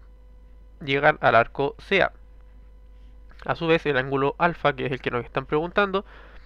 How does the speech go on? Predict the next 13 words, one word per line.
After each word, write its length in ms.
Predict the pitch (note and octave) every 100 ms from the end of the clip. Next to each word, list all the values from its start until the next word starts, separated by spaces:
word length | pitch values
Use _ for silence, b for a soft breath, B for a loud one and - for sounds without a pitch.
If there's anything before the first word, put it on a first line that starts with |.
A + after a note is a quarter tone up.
| B -
tiene 200 | D3 D#3
su 160 | - C3+
vértice 480 | D3 - - C#3+ - -
sobre 380 | - - A#3 F3+
la 80 | D3+
circunferencia, 760 | D3 - D3 - C#3 A#2+ E3+
por 140 | C3
lo 100 | A#2+ A#2+
tanto 240 | B2+ C3+
es 80 | -
un 80 | B2+
ángulo 220 | C3+ D3
inscrito, 480 | - F#3+ G3+ G3